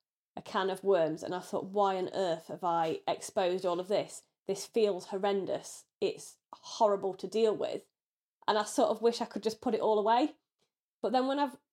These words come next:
carried on that healing journey, I'm so thankful and so grateful I've gone through it, because once it's properly dealt with, it's gone. It's not a problem anymore. And I think it's just, like you say, getting through that messy bit and having that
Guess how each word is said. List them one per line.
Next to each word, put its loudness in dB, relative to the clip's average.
carried 2
on 2
that -4
healing 2
journey, -4
I'm -4
so -2
thankful -2
and -4
so 0
grateful -2
I've -6
gone -2
through -6
it, -6
because -6
once -4
it's -8
properly -6
dealt -4
with, -6
it's -6
gone. 0
It's -4
not 0
a -4
problem -4
anymore. -4
And 2
I 0
think -2
it's -2
just, -4
like 0
you -2
say, 0
getting -4
through -2
that -6
messy -10
bit -6
and -6
having -4
that -6